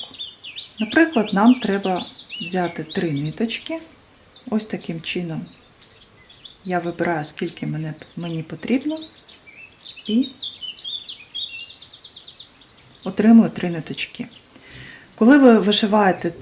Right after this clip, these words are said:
наприклад, три ниточки, ви можете просто ось таким чином заправити нитку в голку.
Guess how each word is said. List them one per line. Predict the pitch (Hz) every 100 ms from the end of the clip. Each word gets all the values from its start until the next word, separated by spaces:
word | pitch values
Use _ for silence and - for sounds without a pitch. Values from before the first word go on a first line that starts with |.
| - -
наприклад, | 190 185 185 - 165 -
три | 196 156
ниточки, | 180 262 254 - 294 294 - - - - _ - - - - - -
ви | 214
можете | 208 196 -
просто | - 196 175 - 165
ось | 160
таким | - - 165
чином | 151 - 165 147 151 - - - - - - - - - - - - -
заправити | - 190 190 170 143 - 156
нитку | 170 - -
в | 151
голку. | 160 156 143 - 226